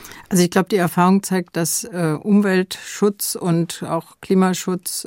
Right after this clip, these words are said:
im Zweifelsfall in Gesellschaften, die wohlhabender sind, äh, mehr respektiert wird. Man muss eben erstmal so weit gewachsen sein und sich das Bewusstsein dafür, was, was einem verloren geht, wenn man die Umwelt schädigt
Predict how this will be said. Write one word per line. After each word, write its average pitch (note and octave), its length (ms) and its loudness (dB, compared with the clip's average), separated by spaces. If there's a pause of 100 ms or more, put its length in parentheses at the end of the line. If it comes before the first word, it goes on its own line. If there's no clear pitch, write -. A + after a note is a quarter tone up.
im E3 160 -4
Zweifelsfall E3+ 580 -2
in D#3+ 280 -2
Gesellschaften, D#3+ 720 -2
die D#3 180 -2
wohlhabender D#3+ 580 0
sind, D#3 520 -4
äh, D#3 280 -10
mehr E3 300 0
respektiert F#3 800 -4
wird. F3+ 260 -6
Man D#3 300 -2
muss E3 280 -4
eben E3 280 -2
erstmal D3+ 580 0 (540)
so - 260 -4
weit D#3+ 340 -2
gewachsen E3 480 0
sein D#3+ 280 -2
und D#3+ 160 -6
sich D#3+ 240 -6
das - 160 -8
Bewusstsein E3+ 560 -2
dafür, D#3+ 340 0
was, - 360 -4
was - 180 -6
einem D#3+ 220 0
verloren E3 460 0
geht, D#3+ 240 -4
wenn D#3 100 -2
man D#3+ 140 0
die D#3+ 100 -2
Umwelt E3 360 0
schädigt D#3+ 500 -4